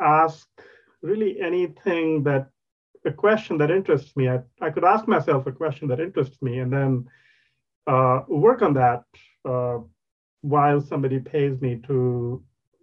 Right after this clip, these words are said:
meet my expenses. And I think that that freedom, to whatever extent it continues to exist in academia, is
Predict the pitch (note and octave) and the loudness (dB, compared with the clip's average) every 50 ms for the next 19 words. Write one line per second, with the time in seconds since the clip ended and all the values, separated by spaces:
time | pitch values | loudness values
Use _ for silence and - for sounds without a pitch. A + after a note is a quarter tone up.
0 | _ _ E3+ D3 C3+ C3 C3+ C3+ C3 B2+ B2 - C#3 B2 B2 A#2+ A2+ A2 - - | _ _ -4 -2 0 2 2 2 2 0 -2 -4 -4 -4 -4 -4 -6 -8 -14 -20
1 | _ _ - C3+ B2+ - - D3+ D3+ C#3+ - B2+ A2+ A2+ - _ _ _ _ _ | _ _ -12 -12 -10 -6 -6 -4 -4 -4 -6 -8 -10 -10 -14 _ _ _ _ _
2 | _ _ _ _ _ _ _ _ _ _ _ _ G3+ F#3+ G3+ G3 C4+ C4+ B3+ A3 | _ _ _ _ _ _ _ _ _ _ _ _ 2 2 2 4 4 2 4 4
3 | A3+ G#3+ A3 A3 A3 - _ _ _ _ _ _ _ D3+ - - - - - F#3+ | 4 4 4 2 0 -4 _ _ _ _ _ _ _ -18 -18 -18 -18 -4 4 6
4 | F#3 F#3 F#3+ G3 G3 G#3 G#3 - _ _ _ _ _ _ _ _ _ G3 F#3+ G3 | 6 8 8 6 6 4 0 -6 _ _ _ _ _ _ _ _ _ 0 0 2
5 | G3 G3+ G3+ F3+ C#3+ C3 C3 C3 D3 F3 G#3 G#3 - _ _ _ _ _ _ _ | 2 0 0 0 0 0 0 -2 -4 -8 -10 -14 -16 _ _ _ _ _ _ _
6 | _ _ - D#3 D3+ D3+ D3 C#3+ D3+ D3 D#3 D#3+ E3+ F3+ F#3 - - - - - | _ _ -6 -4 -2 0 2 2 2 2 2 2 0 0 -2 -4 -6 -8 -10 -12
7 | _ _ - D#3+ D#3 D3+ D3 D3 D3+ C#3+ - - D3+ C3+ C3 D3 D3 C#3 C#3+ C3+ | _ _ -6 -4 -4 -4 -2 -4 -4 -6 -4 -6 -8 -8 -6 -4 -2 -2 -2 -2
8 | C3 - C#3+ C3 B2 A#2+ A#2+ E3+ G3 - - - C#3+ C3 B2 - C3 A#2+ B2+ B2+ | -2 -2 -4 -4 -4 -4 -2 -2 -2 -2 -2 -4 -4 -4 -4 -6 -6 -4 -4 -2
9 | A#2+ A#2+ A#2 A#2 A#2 A#2+ B2 B2 - C#3+ C3+ C3 C3 B2+ B2 A#2 A#2+ - | -2 -2 -4 -4 -4 -6 -6 -4 -2 0 2 2 2 0 -2 -6 -10 -14